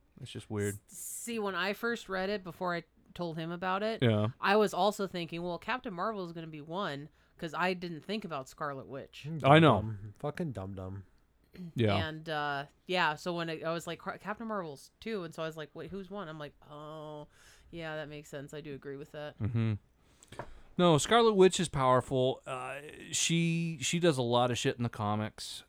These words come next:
Speaker 1: Um, she just, <sighs> I just feel bad because Multiverse of Madness was so poorly written.
Speaker 3: You didn't like it?
Speaker 1: Yeah.
Speaker 3: Like, I thought it could have been better, but I enjoyed it.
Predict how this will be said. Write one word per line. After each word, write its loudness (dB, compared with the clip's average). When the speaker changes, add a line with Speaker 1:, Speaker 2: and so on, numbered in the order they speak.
Speaker 1:
Um, 0
she 0
just, 4
<sighs> -20
I -10
just -14
feel -10
bad -12
because -14
Multiverse -14
of -16
Madness -12
was -16
so -16
poorly -14
written. -12
Speaker 3:
You 2
didn't 2
like -2
it? -4
Speaker 1:
Yeah. -10
Speaker 3:
Like, -2
I 4
thought 2
it 2
could 4
have 4
been -2
better, 2
but 2
I 0
enjoyed 0
it. 0